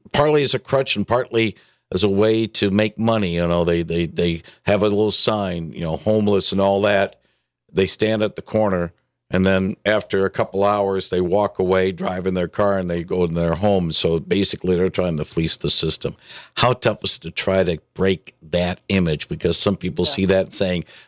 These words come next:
Speaker 1: "They're all, all they're doing is being enablers," you know, and, and, and,
Speaker 2: Well, and
Speaker 1: and
Speaker 2: that's easy because
Speaker 1: Yeah.
Speaker 2: that's what you see,
Speaker 1: Yeah.
Speaker 2: right?
Speaker 1: Mm-hmm.
Speaker 2: Um, and it's right there, and it's easy to, we've heard a lot of stereotypes, we've heard a lot of stigmas, right? That we, it starts sometimes with breaking that on our own.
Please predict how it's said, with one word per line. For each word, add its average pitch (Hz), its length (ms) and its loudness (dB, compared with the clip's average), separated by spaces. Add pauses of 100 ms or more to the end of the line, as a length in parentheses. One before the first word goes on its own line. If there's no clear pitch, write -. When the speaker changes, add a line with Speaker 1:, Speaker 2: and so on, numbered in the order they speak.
Speaker 1:
"They're 110 100 4
all, 127 180 4
all 156 260 2
they're 139 160 2
doing 123 360 0
is 110 220 0 (100)
being 110 240 0
enablers," 90 720 0
you 92 100 0
know, 90 180 2
and, 90 240 -2
and, 87 260 0
and, 87 440 0
Speaker 2:
Well, 226 100 4
and 240 80 2
Speaker 1:
and 262 60 2
Speaker 2:
that's 254 140 -6
easy 226 300 -6
because 170 240 -2
Speaker 1:
Yeah. - 40 0
Speaker 2:
that's 180 180 0
what - 100 -4
you 147 80 -20
see, - 320 -16 (220)
Speaker 1:
Yeah. 117 100 4
Speaker 2:
right? - 140 -4 (160)
Speaker 1:
Mm-hmm. 95 260 -2
Speaker 2:
Um, 147 300 -4 (640)
and 185 120 2
it's 175 100 -4
right 180 240 -2
there, 175 320 0
and 165 80 -4
it's 160 160 -10
easy 170 280 -10
to, 160 360 0
we've 160 200 -10
heard 180 200 0
a 165 40 0
lot 147 200 0
of - 80 -12
stereotypes, 156 720 -4
we've 165 100 -12
heard 175 220 0
a - 20 0
lot 156 200 -4
of 160 60 -4
stigmas, 147 560 -6
right? 165 300 0
That 175 240 0 (420)
we, 214 440 -4
it 226 160 2
starts 202 340 -2
sometimes 185 400 -4
with 160 180 -8
breaking 160 380 0
that 151 180 0
on 143 160 -10
our 135 160 -10
own. 123 220 -6